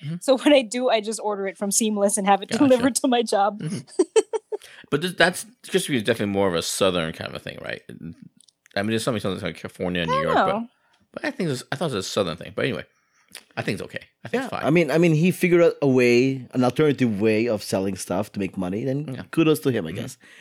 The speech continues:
Speaker 3: Uh, speaking of figuring alternative means,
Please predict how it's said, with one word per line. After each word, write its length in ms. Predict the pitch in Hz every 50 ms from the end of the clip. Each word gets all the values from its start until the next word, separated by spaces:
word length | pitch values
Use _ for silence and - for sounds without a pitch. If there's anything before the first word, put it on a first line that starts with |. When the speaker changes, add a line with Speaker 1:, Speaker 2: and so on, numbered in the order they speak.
| - - - _ _
Speaker 3:
Uh, 140 | 135 139 143
speaking 380 | 135 - - 233 226 254 247 208
of 100 | 165 -
figuring 800 | - - - 190 160 - 156 160 156 147 139 131 127 120 113 - - -
alternative 480 | 117 120 - - 139 135 110 120 110
means, 480 | 104 117 156 123 82 82 92 - -